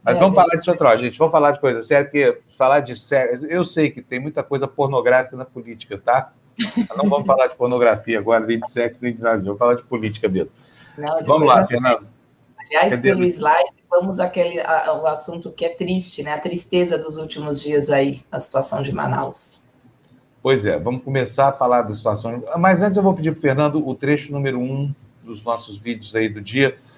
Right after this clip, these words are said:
Speaker 1: Fernando, por favor, põe a gente aí pra gente ver, ouvir Bolsonaro dizendo de própria voz os absurdos, tudo que ele disse ontem, que ele disse ontem na, mais uma vez, né, na comemoração dos oitenta anos do comando da fab, né,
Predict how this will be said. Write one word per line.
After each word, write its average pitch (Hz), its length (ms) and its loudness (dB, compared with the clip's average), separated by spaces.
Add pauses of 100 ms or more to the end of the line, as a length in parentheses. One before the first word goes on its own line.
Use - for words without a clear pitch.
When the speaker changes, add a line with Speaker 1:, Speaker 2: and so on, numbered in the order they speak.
(280)
Speaker 1:
Fernando, 147 260 0
por 160 140 -6
favor, 143 300 4
põe 160 200 2
a 139 100 0
gente 127 220 -6
aí 131 60 -4
pra 131 140 -12
gente 123 240 -20
ver, 117 320 0
ouvir 110 300 -2
Bolsonaro 117 680 0
dizendo 110 420 -8
de 107 100 -20
própria 127 360 0
voz 113 400 2
os 107 140 -8
absurdos, 127 540 -6
tudo 131 200 -6
que - 80 -10
ele 110 100 -8
disse 113 240 -10
ontem, 123 200 -2 (100)
que 110 60 -16
ele 104 100 -12
disse 117 240 -10
ontem 123 220 -6
na, 110 300 0 (460)
mais 202 220 0
uma 156 120 6
vez, 131 240 4
né, 143 220 0 (300)
na 127 240 2
comemoração 135 680 2
dos 135 180 -6
oitenta 151 460 -2
anos 143 280 0
do 143 100 -10
comando 135 380 0
da 117 120 0
fab, 110 400 -2
né, 113 220 -6